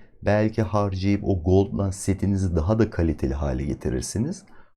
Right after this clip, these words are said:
O bir iki aylık süreçte hani ilk ay premiumunuz var. İkinci ayda bastınız diyelim. O iki aylık süreci hem gold buff üzerine bir de premium buff'uyla beraber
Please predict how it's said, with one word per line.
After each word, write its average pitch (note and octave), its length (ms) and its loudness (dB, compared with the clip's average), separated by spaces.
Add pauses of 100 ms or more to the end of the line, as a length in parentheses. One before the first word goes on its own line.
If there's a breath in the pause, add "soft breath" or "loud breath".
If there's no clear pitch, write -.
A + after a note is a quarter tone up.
(120)
O F#2 280 2
bir C3 240 -2
iki - 300 0
aylık G#2+ 360 2
süreçte C#3 760 -4 (540 soft breath)
hani A2 160 -2
ilk B2 360 0
ay A#2 160 2
premiumunuz E2+ 760 2
var. - 160 0 (280)
İkinci A#2+ 400 0
ayda G2+ 280 2
bastınız B1+ 600 -2
diyelim. F#2+ 320 -2 (720 soft breath)
O A2+ 140 4
iki D3 300 -2
aylık E3 300 2
süreci F2+ 540 -2
hem B2+ 380 0
gold B2 360 6
buff E2+ 280 -2 (340)
üzerine C3+ 520 -2
bir B2+ 80 -2
de A2+ 120 0
premium G2+ 640 2
buff'uyla C#2 460 0
beraber B1 460 0